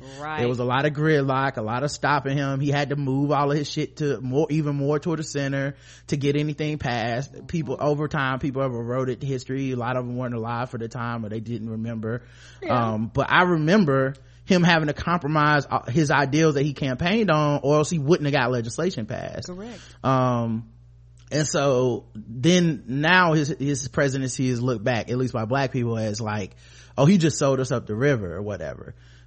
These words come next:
Speaker 2: But like I said, once again, a dude that didn't get the support at the midterms,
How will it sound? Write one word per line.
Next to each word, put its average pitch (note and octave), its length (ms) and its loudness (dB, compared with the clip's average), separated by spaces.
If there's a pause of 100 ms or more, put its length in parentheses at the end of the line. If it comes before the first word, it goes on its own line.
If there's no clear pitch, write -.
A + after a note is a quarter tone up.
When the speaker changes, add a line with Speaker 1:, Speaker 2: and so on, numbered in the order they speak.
(300)
Speaker 2:
But C3 380 0
like B2+ 180 -2
I B2+ 60 -2
said, E3+ 320 2
once C3+ 180 0
again, D#3+ 380 0
a B2 100 -2
dude C3 360 2
that B2 200 0
didn't B2 220 -2
get A#2 140 -4
the A#2 100 -8
support D#3 580 -2
at A2+ 100 -4
the A2 80 -6
midterms, A#2+ 840 -2